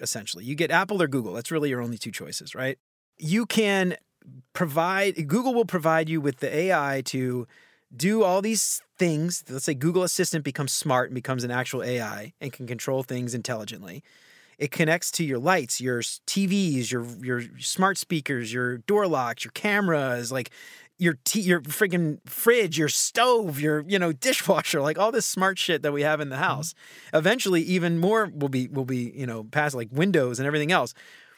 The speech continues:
Speaker 1: W-, that system is connected. It's all connected to Google. And it isn't necessarily like Google's gonna say, "I have a smart assistant for your door and a smart assistant for this."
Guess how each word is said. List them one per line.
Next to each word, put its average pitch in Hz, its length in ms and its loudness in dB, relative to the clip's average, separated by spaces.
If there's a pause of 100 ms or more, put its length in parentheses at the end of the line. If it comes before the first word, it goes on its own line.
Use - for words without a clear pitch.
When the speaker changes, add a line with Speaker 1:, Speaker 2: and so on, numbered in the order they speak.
Speaker 1:
W-, 147 240 -4
that 185 480 2
system - 440 2
is 151 100 2
connected. 196 480 0
It's 139 140 0
all 185 100 2
connected 175 380 -4
to 147 80 -4
Google. 151 460 -6 (200)
And 160 380 2
it 160 160 2
isn't 175 260 2
necessarily 160 520 2
like 127 60 -4
Google's 147 300 0
gonna 135 180 -2
say, 143 200 0
"I 131 100 -2
have 131 160 -2
a 117 40 -4
smart 131 300 -2
assistant 123 380 -6
for 123 120 -8
your 113 100 -8
door 110 260 -6
and 123 80 -6
a 123 60 -6
smart 123 260 -6
assistant 113 340 -8
for - 80 -14
this." 156 280 0